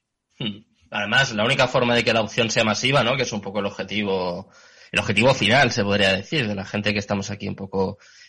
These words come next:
metidas en el mundo cripto, en el mundo blockchain, es, es eso, es llegar a todo el mundo. Yo lo, lo digo siempre, ¿eh? Cuando estoy en el programa, que mi objetivo es que mis padres, que mis abuelos, que, que alguien que no tenga ni idea se pueda enterar o por lo menos pueda seguir el programa porque es la única forma, ¿no? De que esto,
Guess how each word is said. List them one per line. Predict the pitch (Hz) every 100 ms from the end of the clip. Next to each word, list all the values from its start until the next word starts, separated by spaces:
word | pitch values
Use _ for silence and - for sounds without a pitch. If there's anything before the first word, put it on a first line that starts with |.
| -
metidas | 98 95 107 101
en | 104
el | 98
mundo | 101 101 98
cripto, | 107 104
en | 98
el |
mundo | 98 98
blockchain, | 95 95 104 113 107
es, | 104 -
es | 98 113
eso, | 151 98
es | 98
llegar | 101 107
a | 107
todo | 107
el | 95
mundo. | 147 127 92
Yo | 98
lo, | 117 -
lo | 107
digo | 110 143
siempre, | 143 143 127 120
¿eh? |
Cuando | 120 104
estoy | 104 - 113
en | 120 113 110 - - -
el | 104
programa, | 104 107 139
que | -
mi | 107 110
objetivo | 113 117 139
es | 165 -
que | 107
mis | 95
padres, | - 135 139 147 160
que | 110
mis | 98
abuelos, | 101 101 135 139 143 160
que, | - 98 98 - - -
que | -
alguien | 131 151 156
que | 151
no | 147
tenga | 151 147
ni | 147
idea | 151 175 214
se | - 113
pueda | 107 123
enterar | 110 95 147
o | 113
por | 107
lo |
menos | 101 117 -
pueda | 117 110
seguir | 104 107
el | 107
programa | 101 104 120 151
porque | 101 95
es | 101 - _ _ _
la | - 131
única | 135 107
forma, | 127 170 127 101
¿no? | 151
De | 147 104
que | 107
esto, | - 110 107